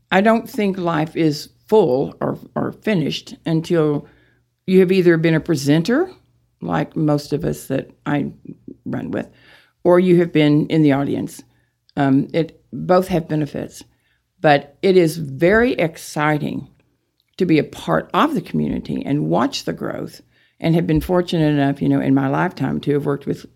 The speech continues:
every single arts entity here in some form or fashion. So I can kind of speak about it. Um, I just feel like art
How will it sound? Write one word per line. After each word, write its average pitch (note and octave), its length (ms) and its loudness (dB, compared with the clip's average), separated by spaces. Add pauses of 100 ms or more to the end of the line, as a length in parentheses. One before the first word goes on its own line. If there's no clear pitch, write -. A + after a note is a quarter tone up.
every D3+ 240 -2
single C#3 380 -4
arts - 260 -10
entity - 580 -10
here - 420 -10
in - 160 -6
some E3+ 220 -8
form - 220 -8
or - 60 -10
fashion. - 420 -10 (420)
So - 180 -6
I E3+ 120 2
can D#3 200 -2
kind D#3 220 -2
of D3 80 -8
speak - 320 -4
about - 220 -8
it. - 260 -10
Um, E3+ 380 -2 (640)
I B3+ 420 4
just G3 420 -2
feel F3+ 580 0
like C#3 600 -6 (480)
art B3 420 2